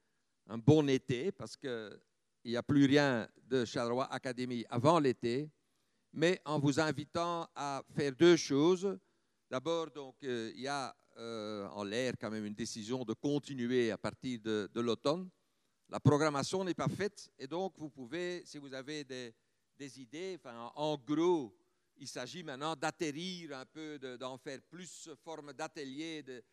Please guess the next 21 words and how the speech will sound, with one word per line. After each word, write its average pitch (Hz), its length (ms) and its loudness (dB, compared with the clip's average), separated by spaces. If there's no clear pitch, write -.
de 139 60 -8
débattre 139 600 -8
sur, 147 380 -8
euh, 131 180 -6
sur 143 200 -12
la 127 100 -6
concrétisation 160 1120 -4
de, 123 220 -4
de 131 80 -10
toutes 175 180 -12
ces 156 160 -6
choses 160 460 -6
qu'on 139 140 -10
a 131 40 -8
entendues, 131 520 -8
ces, - 160 -14
ces 117 160 -20
approches 147 380 -6
qu'on 135 160 -6
a 123 140 -6
entendues, 123 600 -8